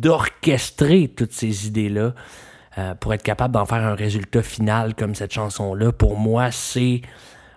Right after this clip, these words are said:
un peu le côté très unique de Fred Again. C'est ce qui fait en sorte que je suis un peu fanboy,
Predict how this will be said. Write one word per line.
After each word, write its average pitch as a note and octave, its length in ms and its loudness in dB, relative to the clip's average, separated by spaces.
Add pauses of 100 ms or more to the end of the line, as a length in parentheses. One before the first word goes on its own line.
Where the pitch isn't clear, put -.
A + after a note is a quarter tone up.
(180)
un C3+ 180 6
peu D3 480 2
le A#2+ 580 4 (440)
côté B2 800 0 (440)
très B2 460 0 (260)
unique C3 480 0
de C3 120 2
Fred D3 300 0
Again. D3+ 460 2
C'est B2+ 160 0
ce - 80 -4
qui - 160 -12
fait - 160 -2
en A#2+ 140 0
sorte C3 340 -2
que A2+ 140 2
je A2+ 500 2
suis B2+ 800 -2 (800)
un C3 160 6
peu A3+ 220 4
fanboy, F3+ 840 6